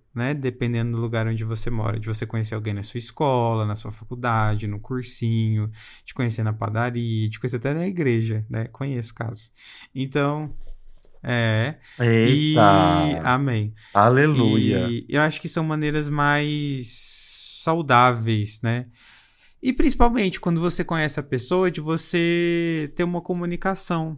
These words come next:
Speaker 1: né? De você ter uma comunicação mais sincera, né? Gostou, não gostou? É, com as expectativas alinhadas, por favor, não queira casar com a pessoa depois da primeira e da segunda encontro.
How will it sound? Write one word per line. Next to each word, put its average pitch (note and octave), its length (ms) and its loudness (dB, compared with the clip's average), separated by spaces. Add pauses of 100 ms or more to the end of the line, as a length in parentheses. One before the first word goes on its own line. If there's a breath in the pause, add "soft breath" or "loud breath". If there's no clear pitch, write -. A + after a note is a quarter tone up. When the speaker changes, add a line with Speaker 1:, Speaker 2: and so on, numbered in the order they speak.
(140)
Speaker 1:
né? C#3+ 240 -2
De C#3+ 120 -10
você C#3+ 180 -4
ter C#3+ 100 -4
uma D3+ 140 -2
comunicação C#3+ 800 -2
mais D3 880 -2 (200)
sincera, F3 720 0 (140)
né? D#3 280 -4 (260)
Gostou, F3+ 600 2
não D3 100 -2
gostou? D#3 680 0 (480 soft breath)
É, B2+ 760 0 (100)
com - 120 -4
as D#3 60 0
expectativas D3+ 640 -2
alinhadas, C#3 440 0
por C#3 80 -18
favor, A#2+ 240 -2
não - 100 -2
queira C3+ 180 0
casar A2+ 300 0
com - 80 -8
a A2 40 -6
pessoa A2 340 0
depois A#2 240 -2
da G#2+ 40 0
primeira A2 340 -2
e A2 40 -2
da G#2+ 80 -2
segunda A2 320 -2
encontro. A2 460 -4